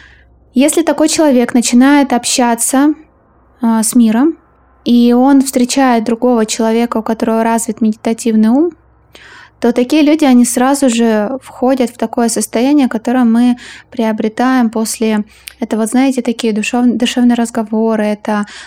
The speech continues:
а, глубокие вещи, когда вот люди говорят по душам.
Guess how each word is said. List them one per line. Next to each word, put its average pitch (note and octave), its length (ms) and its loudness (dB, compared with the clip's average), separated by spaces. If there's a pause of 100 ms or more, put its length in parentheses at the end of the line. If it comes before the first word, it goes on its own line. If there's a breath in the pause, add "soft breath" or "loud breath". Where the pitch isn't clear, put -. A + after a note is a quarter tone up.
(140 loud breath)
а, G#3+ 340 -2
глубокие A3+ 760 -2
вещи, G#3+ 520 -2 (300 loud breath)
когда A3 340 -4
вот A3 160 -4
люди B3+ 160 0
говорят A3 400 -2
по - 80 -8
душам. G#3 500 -6